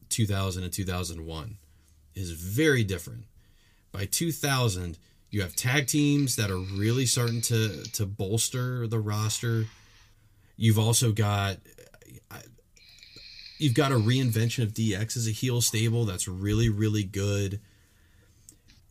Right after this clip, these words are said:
You've got a mid card with the likes of the,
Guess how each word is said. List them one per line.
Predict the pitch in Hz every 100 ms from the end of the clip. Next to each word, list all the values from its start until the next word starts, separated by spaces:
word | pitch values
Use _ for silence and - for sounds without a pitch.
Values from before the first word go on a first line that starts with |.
| _ _ -
You've | 143 117
got | 139 123 117
a | 117
mid | 110 120 151
card | - 143 139 139 117
with | 101
the | 101
likes | 95 101 98 104
of | 95 90 -
the, | -